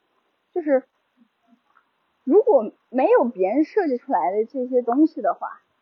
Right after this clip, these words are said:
那我们怎么思考这件事儿呢？就是为什么在一个，在一个这个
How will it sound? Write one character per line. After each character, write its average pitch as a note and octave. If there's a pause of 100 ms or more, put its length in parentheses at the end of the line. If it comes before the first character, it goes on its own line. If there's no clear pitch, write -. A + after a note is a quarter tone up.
(220)
那 F4+ (120)
我 A3
们 B3 (880)
怎 B3+
么 A#3
思 - (200)
考 C#4+
这 G#3+
件 G3
事 G#3+
儿 E3
呢？ D#4 (160)
就 D#4+
是 C#4
为 -
什 F#4
么 D4
在 D4+
一 C4
个， B3+ (280)
在 D#4
一 C#4+
个 B3+ (340)
这 B3+
个 G#3